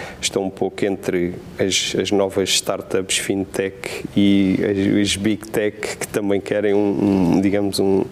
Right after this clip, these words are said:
uma parte desse negócio financeiro, eh, como é que vai ser caminhar para a frente entre estas duas, eh, ameaças ou estas duas realidades das grandes companhias como a Google e por aí que querem entrar na, na área financeira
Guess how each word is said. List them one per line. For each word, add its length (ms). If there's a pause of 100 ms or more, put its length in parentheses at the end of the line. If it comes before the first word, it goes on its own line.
(460)
uma 180
parte 480
desse 260
negócio 440
financeiro, 960 (520)
eh, 440
como 180
é 60
que 380
vai 200
ser 200
caminhar 380
para 160
a 40
frente 760
entre 300
estas 320
duas, 640
eh, 300
ameaças 680
ou 140
estas 320
duas 220
realidades 760
das 220
grandes 340
companhias 540
como 260
a 80
Google 440
e 40
por 180
aí 100
que 80
querem 240
entrar 380
na, 260
na 120
área 160
financeira 720